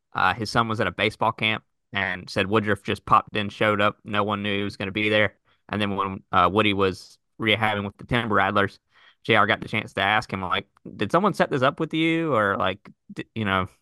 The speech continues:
"Or did you really just pop in?" And no, that was the case. He was out getting coffee after rehab one morning and saw, like, baseball rehab, not, like, uh, uh, rehab, rehab. Just wanna make that clear. Uh, um,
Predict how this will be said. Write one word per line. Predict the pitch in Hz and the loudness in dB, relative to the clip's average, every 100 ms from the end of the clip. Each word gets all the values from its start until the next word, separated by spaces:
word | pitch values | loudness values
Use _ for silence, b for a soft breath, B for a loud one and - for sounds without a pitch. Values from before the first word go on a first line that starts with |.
| - | -14
"Or | 196 | -14
did | - 113 101 | -8 -8 -6
you | 120 | 2
really | 127 127 | 6 6
just | 107 104 | 4 0
pop | - 123 - | 4 4 6
in?" | 127 95 | 2 2
And | 95 - - | -6 -14 -8
no, | 101 127 | 0 2
that | 113 107 | 4 2
was | 123 | 0
the | |
case. | 123 135 | 0 -2
He | 135 | 0
was | 110 | 2
out | 127 135 | 2 2
getting | 123 | -4
coffee | 120 127 127 135 | -2 -2 0 -2
after | 127 123 127 | -2 -4 -6
rehab | 113 123 131 123 | -6 -2 0 -2
one | 120 120 | -2 -8
morning | 120 127 127 | -4 -4 -4
and | 104 104 | -10 -12
saw, | - 98 113 117 - 101 _ | 0 4 6 4 0 -20 _
like, | 107 101 90 _ _ - | -2 -2 -2 _ _ 0
baseball | 104 - 95 | 2 4 2
rehab, | 95 101 92 92 - | 2 2 2 0 -4
not, | 104 - | -6 -4
like, | 95 - _ _ - | -4 -6 _ _ -2
uh, | 98 85 _ | -2 -2 _
uh, | - - | -8 -4
rehab, | 104 98 95 | -2 -2 -2
rehab. | 104 98 101 _ B B | -2 -2 -2 _ B B
Just | - | -4
wanna | 101 | -2
make | 98 95 | 0 0
that | - | -2
clear. | - 87 - B 165 | 2 0 0 B -4
Uh, | 131 127 123 - b _ _ 120 | 4 6 6 2 b _ _ 0
um, | 113 107 104 | 4 4 2